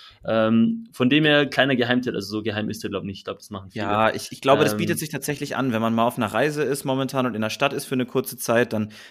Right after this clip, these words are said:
Speaker 2: dann bieten sich so Dating-Apps tatsächlich an, um einfach Connections zu knüpfen.
Speaker 1: Ja, eh,
Speaker 2: Ähm,
Speaker 1: also es gibt ja auch so Bumble Best Friend mittlerweile und so, oder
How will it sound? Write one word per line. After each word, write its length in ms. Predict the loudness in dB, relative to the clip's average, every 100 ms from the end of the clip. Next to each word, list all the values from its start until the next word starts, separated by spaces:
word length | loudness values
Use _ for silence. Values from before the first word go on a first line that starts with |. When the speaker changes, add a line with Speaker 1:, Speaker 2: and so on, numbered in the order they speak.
| -4
Speaker 2:
dann 140 | 0
bieten 240 | 0 0
sich 140 | -2 -2
so 80 | 0
Dating-Apps 500 | 0 0 -2 -4 -6
tatsächlich 480 | -6 -4 -4 -4 -2
an, 200 | 0 0
um 100 | 0
einfach 440 | 0 -2 -6 _
Connections 580 | -6 -4 -4 -6 -8 -8
zu 80 | -8
knüpfen. 480 | -8 -8 -8 -10 -10 -2
Speaker 1:
Ja, 180 | 0
eh, 260 | 2 2 2
Speaker 2:
Ähm, 0 |
Speaker 1:
also 240 | 2 0
es 180 | -2 -4
gibt 160 | -4 2
ja 80 | 2
auch 60 |
so 140 | 4 0
Bumble 300 | 0 0 0
Best 280 | -2 -6 -6
Friend 260 | -2 -2 -2
mittlerweile 500 | -4 -4 -2 -2 -2
und 140 | -2
so, 220 | -2 -4
oder 340 | -2 -2 -4